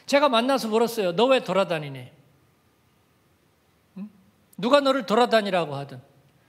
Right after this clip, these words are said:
돌아다니는 비저너리? 왜 그 자리에서 같이 안-, 그 자리에서 앉아서 거기서 왜 살지 못하고 왜 돌아다니니? 물었어요. 다른 사람들은 그가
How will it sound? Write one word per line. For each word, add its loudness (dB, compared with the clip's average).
돌아다니는 2
비저너리? -4
왜 4
그 -2
자리에서 2
같이 0
안-, -4
그 -2
자리에서 2
앉아서 -2
거기서 -2
왜 0
살지 -2
못하고 -6
왜 2
돌아다니니? -6
물었어요. -10
다른 -2
사람들은 -2
그가 -6